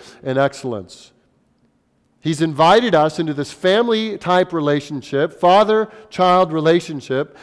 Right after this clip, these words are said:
We know God, and because we know God, we have a knowledge of Him.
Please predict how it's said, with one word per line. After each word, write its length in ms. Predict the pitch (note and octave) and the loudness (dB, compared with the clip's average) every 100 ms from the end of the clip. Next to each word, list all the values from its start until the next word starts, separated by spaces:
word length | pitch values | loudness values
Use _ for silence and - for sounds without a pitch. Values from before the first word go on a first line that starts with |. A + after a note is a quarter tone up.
| - | -6
We 160 | D#3 E3 | -4 -2
know 580 | D#3 E3+ A3+ C4 C4+ A#3+ | -2 2 6 6 4 0
God, 880 | D#3 A#3 C4+ D4 A3 C3+ - - - - - | 0 4 6 6 4 -2 -10 -18 -20 -20 -6
and 120 | D#3+ | -4
because 400 | E3+ F#3 G#3+ A#3 | -4 0 2 2
we 160 | G3 G#3 | 2 -4
know 540 | G3+ A3+ C4 C4 F3 - | 2 4 4 2 -6 2
God, 520 | B3+ C4 F3 C#3+ D#3 | 4 6 4 2 -2
we 100 | E3+ | 0
have 160 | F3 | 2
a 60 | E3 | 0
knowledge 580 | E3 F3+ A3+ B3+ A3+ G3+ | 0 2 4 4 2 0
of 220 | G3 E3+ | 0 2
Him. 560 | F3 F3+ C3+ A2+ C3+ | 2 0 -2 -6 -16